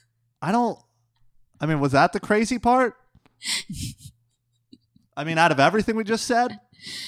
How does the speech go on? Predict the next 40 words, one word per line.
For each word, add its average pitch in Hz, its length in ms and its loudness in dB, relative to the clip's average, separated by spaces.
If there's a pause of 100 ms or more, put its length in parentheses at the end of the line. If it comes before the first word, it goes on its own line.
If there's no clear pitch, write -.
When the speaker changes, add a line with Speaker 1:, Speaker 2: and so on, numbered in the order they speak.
(320)
Speaker 2:
I 220 80 -4
think 277 200 4
the 311 60 2
craziest 233 560 6
part 196 260 4
was 165 200 -4
the 156 80 -10
thing 175 220 -4
about 147 220 -2
the - 60 -14
dogs. - 520 -12 (840)
Speaker 1:
Well, 143 120 -2
we 156 80 4
did 156 140 2
enter 127 240 -2
a 110 60 -8
social 113 300 -8
contract 107 600 -14
with 123 120 -10
dogs. 117 280 -12
And 185 160 2
we 208 120 2
fucking 233 520 0
owe 156 220 4
it 139 120 -4
to 135 100 -4
them. 127 320 -2
And 160 140 -4
we 175 140 0
owe 208 180 8
it 220 120 2
to 190 100 -4
the 180 120 -2
American 170 420 2
people 170 340 -4
at 151 80 -2
the 143 140 -2
Ellen 135 280 4
Show. 110 340 -6
Go 202 340 2